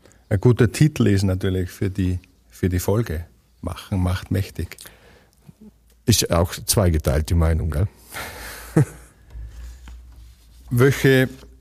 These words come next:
Speaker 1: Referenz aus diesen vielen, äh, zu sehenden Bauten macht dich denn besonders stolz? Worauf blickst du denn zurück jetzt auf die letzten Jahre und sagst, oder letzten,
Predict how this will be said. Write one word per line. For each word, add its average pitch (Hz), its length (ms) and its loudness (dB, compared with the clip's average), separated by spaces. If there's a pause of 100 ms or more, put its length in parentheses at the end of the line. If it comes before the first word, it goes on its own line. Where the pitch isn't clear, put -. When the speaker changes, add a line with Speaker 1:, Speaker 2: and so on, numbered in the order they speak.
(340)
Speaker 1:
Referenz 127 720 4
aus 135 220 0
diesen 143 240 2
vielen, 147 680 0
äh, 120 420 0 (1120)
zu - 140 -2
sehenden 123 560 4
Bauten 120 500 2
macht 113 260 2
dich 120 100 2
denn 113 180 4
besonders 113 500 2
stolz? - 600 -4
Worauf 104 500 -2
blickst 123 300 0
du 117 40 -4
denn 110 220 4
zurück 123 400 0
jetzt 123 280 2
auf 107 120 0
die 123 80 2
letzten 107 380 2
Jahre 110 420 2
und 110 120 0
sagst, - 420 -4
oder 92 140 -4
letzten, 95 400 -4